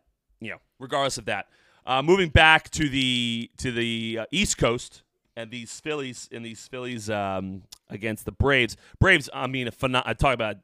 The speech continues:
a team that has been great over the last decade as well. Uh, the Braves have been fantastic. But the thing I wanna talk about, a little caveat that we always see,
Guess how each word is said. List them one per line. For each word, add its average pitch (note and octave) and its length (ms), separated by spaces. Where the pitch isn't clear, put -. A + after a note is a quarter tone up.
a G#2+ 100
team A#2 240
that G#2 180
has G2+ 140
been G2+ 160
great A2 260
over G#2 160
the G2 60
last G2 260
decade G2+ 320
as F#2+ 120
well. G2+ 340
Uh, F#2 80
the F#2+ 80
Braves G#2+ 320
have - 40
been F#2+ 120
fantastic. G2 720
But C3 240
the A2+ 120
thing D3 240
I C#3 80
wanna A#2+ 220
talk A#2+ 220
about, A2 280
a G2+ 40
little A2+ 260
caveat G#2+ 600
that A2 100
we C#3 140
always D#3+ 280
see, A#2 460